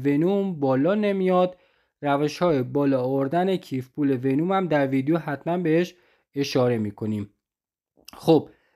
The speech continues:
از اونجایی که در جریان هستید، اولین کاری که حالا ما نیاز داریم تپ کردن رو پروژه است. حالا این تپ کردن به چه دردی می‌خوره و اینجا موجودی که داریم چطوری باید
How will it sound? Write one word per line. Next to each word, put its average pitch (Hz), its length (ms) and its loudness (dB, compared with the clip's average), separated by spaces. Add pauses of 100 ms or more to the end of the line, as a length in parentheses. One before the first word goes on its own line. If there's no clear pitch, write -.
(320)
از 226 180 0
اونجایی 269 240 0
که 277 120 -2
در 180 320 2
جریان 175 380 2
هستید، 185 840 -4
اولین 240 420 -2
کاری 233 240 -2
که 220 120 -4
حالا 170 220 2
ما 170 180 0
نیاز 156 420 0
داریم 170 520 0
تپ 156 240 -2
کردن 170 440 -2
رو 190 120 -2
پروژه 113 420 -4
است. - 200 -16 (600)
حالا 254 200 2
این 277 120 2
تپ 254 240 2
کردن 240 400 -2
به 226 80 -4
چه 233 160 -6
دردی 220 320 0
می‌خوره 214 400 0
و 190 120 -4
اینجا 170 560 2
موجودی 170 640 -2
که 208 160 -6
داریم 185 560 0 (300)
چطوری 185 420 -2
باید 175 420 2